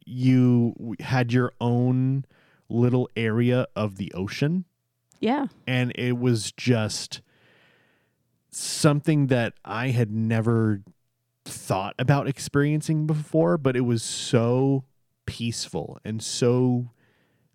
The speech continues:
Speaker 1: cool to see all of those sea creatures just moving around me.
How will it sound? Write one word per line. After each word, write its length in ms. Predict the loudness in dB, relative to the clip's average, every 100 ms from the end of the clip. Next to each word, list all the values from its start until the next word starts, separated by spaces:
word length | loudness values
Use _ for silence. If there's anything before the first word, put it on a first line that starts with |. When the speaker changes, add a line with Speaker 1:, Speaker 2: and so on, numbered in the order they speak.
| -14
Speaker 1:
cool 580 | -12 -2 0 0 -2 -8
to 180 | -12 -8
see 460 | -6 -6 -4 -4 -4 -8
all 300 | -8 -4 -2
of 180 | -4 -2
those 560 | 0 0 0 -4 -12 _ _ _ _
sea 380 | -10 -6 -4 -6
creatures 680 | -4 -6 -6 -10 -12 -14
just 360 | -8 -8 -8 -14 _ _ _ _ _ _ _ _ _ _
moving 360 | -4 0 2 2
around 360 | 2 0 -2
me. 240 | -4 -6